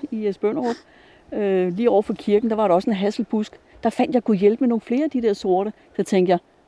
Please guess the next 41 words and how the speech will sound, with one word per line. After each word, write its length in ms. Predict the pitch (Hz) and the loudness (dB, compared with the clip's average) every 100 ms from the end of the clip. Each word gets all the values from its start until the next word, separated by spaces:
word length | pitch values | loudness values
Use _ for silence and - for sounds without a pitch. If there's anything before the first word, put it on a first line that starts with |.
| _ - 320 359 320 285 - - | _ 0 4 6 4 2 2 4
"De 120 | 262 | 6
skal 180 | 294 226 | 6 6
med 100 | 208 | 6
hjem 200 | 180 180 | 6 2
og 80 | |
kigge 220 | - 185 - | -2 -4 0
på." 120 | 185 - | 0 0
Og 80 | |
så 80 | 262 | -4
fandt 260 | 247 262 269 | 0 0 0
jeg 60 | - | 0
en, 160 | 240 | -2
der 120 | - - - | 0 0 2
ikke 320 | 330 349 349 | 4 6 6
var 60 | 240 | 4
hul 260 | - 185 180 | 6 6 6
i. 80 | 170 - - - - | 2 -4 -8 -12 -2
Så 80 | 247 | 2
fandt 180 | 262 269 | 4 4
jeg 60 | 285 | 6
en, 120 | 277 | 4
hvor 180 | 240 233 | 6 6
der, 60 | 254 - - | 4 2 2
der 100 | 247 - | 4 4
ikke 200 | 277 302 | 2 4
var 80 | 277 | 4
hul 240 | 226 226 | 6 6
i. 120 | 285 - - - | 4 0 -14 -8
Og 80 | 214 | -4
så 100 | 254 | 0
tænkte 320 | - 226 208 | 2 4 4
jeg, 80 | 202 - - | 2 -2 2
"Åh, 120 | 202 294 | 4 4
den 100 | 269 | 4
prøver 240 | 262 277 | 6 6
jeg 120 | 294 | 6
lige 120 | 247 | 4
at 60 | 285 | 2
klække," 260 | - 240 - | 4 2 4
fordi, 280 | 240 226 - - - - - - | 0 0 -4 -14 -20 -20 -8 2
øh, 260 | 208 196 | 4 6